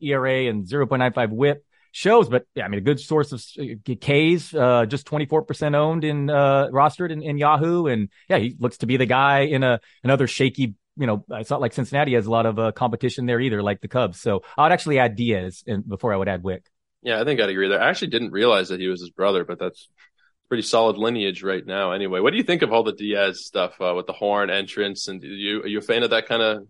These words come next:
Speaker 2: flair, or do you, would you rather the guy just go in with his head down and do his job?
Speaker 1: Yeah, the most, the highest stakes league I've ever entered this year in a D C, I took Edwin Diaz at the two three turn, uh, <laughs> actually.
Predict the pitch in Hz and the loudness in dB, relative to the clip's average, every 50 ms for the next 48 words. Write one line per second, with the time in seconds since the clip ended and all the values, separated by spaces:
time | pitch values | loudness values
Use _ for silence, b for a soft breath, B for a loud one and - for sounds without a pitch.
0 | _ _ _ _ - 113 113 117 131 131 117 101 104 104 98 101 104 98 98 98 | _ _ _ _ 0 4 4 6 6 6 4 4 2 -4 -4 -4 -6 -4 -2 -2
1 | 101 95 101 92 98 95 101 95 92 87 92 - - - _ _ _ _ _ _ | -2 0 0 -2 -2 0 0 0 0 -2 -6 -14 -14 -16 _ _ _ _ _ _
2 | - 110 107 110 107 101 101 98 - 110 104 98 110 104 101 101 98 95 95 104 | 2 2 4 4 4 4 2 2 2 0 0 2 2 0 2 0 0 -4 -6 -6
3 | 95 95 98 - - 92 90 87 87 87 - _ _ _ _ _ _ _ - 147 | -6 -6 -8 -6 -4 -2 0 0 -2 -2 -6 _ _ _ _ _ _ _ -8 -2
4 | 120 117 123 131 139 139 151 165 190 190 185 - 156 143 170 180 185 196 - - | 2 4 4 6 4 4 4 4 2 2 0 -2 -2 2 4 4 4 4 0 -2
5 | - 170 165 151 139 - 151 143 143 135 131 123 131 127 127 131 143 131 131 123 | -2 -2 -2 -2 -2 -4 -2 0 2 2 4 4 4 2 2 2 0 0 -2 -2
6 | - 135 127 107 127 113 - 131 120 117 117 117 113 104 98 131 127 123 113 - | -2 -4 -2 -2 -2 -4 -2 0 2 2 2 2 0 0 0 0 0 0 0 -2
7 | - 139 127 120 120 113 110 110 - - - 151 143 131 - _ _ _ _ _ | -2 -2 0 2 4 2 2 0 -2 -2 2 2 2 2 0 _ _ _ _ _
8 | - - 127 127 131 127 107 127 123 123 113 101 117 107 - 110 - - - 147 | -6 0 0 2 2 2 2 2 2 2 2 2 0 -2 -2 -4 -6 -2 0 0
9 | 139 120 - 127 131 123 117 - - 127 127 123 110 95 90 85 82 78 _ _ | 0 0 0 -2 0 0 0 0 0 0 2 2 2 0 -2 -4 -8 -10 _ _
10 | - - 110 107 101 113 107 151 143 - - - 156 135 127 120 117 113 | -4 0 2 2 4 4 2 0 0 0 0 2 2 4 4 4 2 0